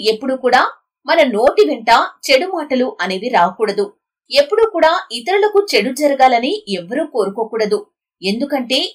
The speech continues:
వాళ్లకు అది జరిగే అవకాశం కూడా ఉంది. కాబట్టి అది ఉత్తముల లక్షణం కాదు. చూశారు కదండి, ఈ వీడియో వల్ల మీకు మంచి సమాచారం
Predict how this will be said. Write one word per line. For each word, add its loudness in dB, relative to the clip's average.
వాళ్లకు 2
అది 0
జరిగే 2
అవకాశం 0
కూడా -2
ఉంది. -4
కాబట్టి 0
అది 0
ఉత్తముల 0
లక్షణం -2
కాదు. 0
చూశారు 0
కదండి, 0
ఈ -4
వీడియో 2
వల్ల 4
మీకు -8
మంచి -2
సమాచారం 0